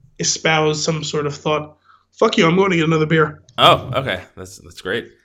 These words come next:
Speaker 2: So, uh, while Al's getting his beer, there is a, this article, um, on the Wrap that you could find pretty easily, and, and many other outlets have it. So, like, you can, you can find this under your favorite if you'd like. But there's a complete timeline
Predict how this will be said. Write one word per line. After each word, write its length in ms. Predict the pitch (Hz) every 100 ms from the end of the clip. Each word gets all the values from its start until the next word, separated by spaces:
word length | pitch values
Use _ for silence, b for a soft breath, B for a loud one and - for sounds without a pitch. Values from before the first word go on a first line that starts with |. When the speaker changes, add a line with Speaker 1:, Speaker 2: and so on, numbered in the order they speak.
| b b b -
Speaker 2:
So, 440 | - 110 98 90 -
uh, 300 | 85 82 80
while 180 | 101 104
Al's 260 | 110 113 104
getting 220 | 90 82
his 140 | 80
beer, 320 | 92 80 78
there 180 | 69 92
is 180 | 90 87
a, 380 | 87 80 78 - _
this 160 | 92 -
article, 560 | 117 139 127 107 92 85
um, 500 | - - 85 82 80
on 100 | 95
the 100 | 95 87
Wrap 300 | 101 90 - _
that 80 | 95
you 140 | 95 107
could 100 | 104
find 180 | 110
pretty 180 | 110 117
easily, 360 | 95 95 87 80
and, 240 | 98 98 -
and 320 | 131 139 143
many 260 | 165 160 127
other 260 | 120 117
outlets 320 | 101 107 120 113
have 180 | 113 123
it. 100 | -
So, 120 | 101
like, 240 | 87 90
you 80 | 107
can, 280 | 104 87 -
you 140 | 98 95
can 120 | 90
find 260 | 87 85
this 220 | 85 82 85
under 440 | 80 80 76 73 _
your 220 | 90 85
favorite 420 | - - - 71 _ _
if 140 | - 80
you'd 180 | 78
like. 320 | 82 87 85 - _
But 120 | 87
there's 220 | 95 92
a 160 | 90 76
complete 460 | - 113 - 196 -
timeline 480 | 113 90 80 -